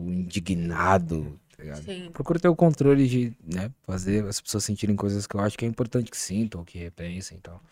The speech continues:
Speaker 2: E
Speaker 1: Mas, no final, eu concluo que é isso, assim, parte de muito de como eu tô alinhado também com o eu espiritual que tem em mim, tá ligado? É o que faz sentido pra mim.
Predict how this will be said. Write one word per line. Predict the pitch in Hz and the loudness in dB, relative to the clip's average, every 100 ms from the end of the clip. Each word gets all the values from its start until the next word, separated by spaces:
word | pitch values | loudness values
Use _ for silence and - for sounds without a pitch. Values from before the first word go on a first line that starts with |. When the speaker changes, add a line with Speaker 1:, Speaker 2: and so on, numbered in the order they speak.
| _ _ _ _ _ - - - | _ _ _ _ _ -20 -20 -8
Speaker 2:
E | 190 | 0
Speaker 1:
Mas, | 104 104 104 92 - | 4 6 6 2 -2
no | 98 | -4
final, | - 110 117 | 0 2 2
eu | 123 | 0
concluo | 131 123 127 131 | -4 -2 0 0
que | 143 | -2
é | 151 | 0
isso, | 151 135 | -2 -2
assim, | 92 85 | -6 -8
parte | 85 92 98 104 | -8 -8 -6 -4
de | 92 | -2
muito | 98 117 - | 0 -2 -6
de | |
como | - 120 120 | -6 -2 -2
eu | 120 | -2
tô | 120 | -2
alinhado | 117 107 95 101 | -2 -2 -2 -6
também | 104 92 80 87 | -6 -10 -8 -8
com | 104 87 85 85 | -8 -8 -10 -10
o | 80 | -10
eu | 82 | -10
espiritual | 85 - 85 - 78 78 | -10 -12 -16 -12 -12 -12
que | - | -14
tem | - 65 73 82 | -18 -12 -8 -8
em | |
mim, | 71 69 80 - - _ _ _ _ | -8 -10 -8 -10 -12 _ _ _ _
tá | - 65 | -20 -18
ligado? | 95 | -16
É | 78 | -16
o | 82 | -14
que | |
faz | 92 90 | -14 -14
sentido | 90 - - | -14 -16 -18
pra | - | -18
mim. | 58 107 | -18 -20